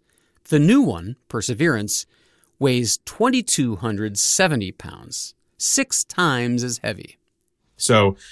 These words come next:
Speaker 2: we kinda had reached the end of the line with what we thought we could do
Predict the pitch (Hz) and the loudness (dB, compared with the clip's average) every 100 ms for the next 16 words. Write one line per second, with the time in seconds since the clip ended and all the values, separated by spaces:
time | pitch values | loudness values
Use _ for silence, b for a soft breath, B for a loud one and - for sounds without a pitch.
0 | B B 151 147 226 220 190 127 135 139 | B B 0 4 4 4 4 4 4 2
1 | - 113 113 120 110 92 95 110 120 101 | 0 0 2 4 4 4 2 2 2 0
2 | 113 117 113 98 113 107 104 101 82 101 | 0 0 0 0 2 2 0 -4 0 2
3 | 92 85 80 | 2 0 -6